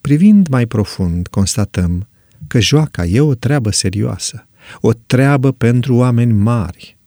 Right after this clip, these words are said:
un mesaj profund despre cine ești și cu cine ești. Este timpul să reînvățăm joaca. Este timpul ca oamenii maturi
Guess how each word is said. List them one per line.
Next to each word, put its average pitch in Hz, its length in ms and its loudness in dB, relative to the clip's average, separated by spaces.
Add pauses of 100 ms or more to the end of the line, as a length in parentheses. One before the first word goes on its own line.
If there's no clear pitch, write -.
(140)
un 92 200 -2
mesaj 90 480 -2
profund 107 720 0
despre 90 440 -4
cine 180 340 0
ești 117 500 -4 (460)
și 107 380 0 (220)
cu 151 420 2
cine 117 600 0 (220)
ești. - 680 -6 (360)
Este 104 380 -2
timpul - 680 -8 (180)
să - 220 0
reînvățăm 104 680 2
joaca. - 600 -8 (380)
Este 135 760 0 (120)
timpul 110 540 0
ca 104 160 0
oamenii 120 520 2
maturi 110 600 0